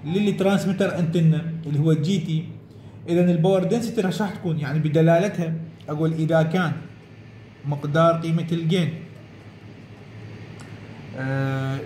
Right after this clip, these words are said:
لل-، للترانسميتر انتنة، خلينا نفترض هذا الجين هو اسمه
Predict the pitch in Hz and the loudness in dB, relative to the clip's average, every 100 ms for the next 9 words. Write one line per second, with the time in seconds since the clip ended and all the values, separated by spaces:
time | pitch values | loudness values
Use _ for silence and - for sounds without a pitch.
0 | 147 180 180 - - 151 147 - 160 165 | 0 2 2 -2 -4 -4 -4 -2 2 2
1 | 185 180 170 170 180 - - - 165 160 | 2 4 2 2 -2 -4 -10 -2 2 4
2 | 185 170 151 175 - - - - - - | 4 4 4 0 -4 -14 -20 -20 -20 -20
3 | - 151 147 147 185 170 175 175 165 175 | -10 -4 -2 0 2 4 4 4 2 4
4 | 180 175 165 156 175 185 196 | 4 2 0 0 2 2 0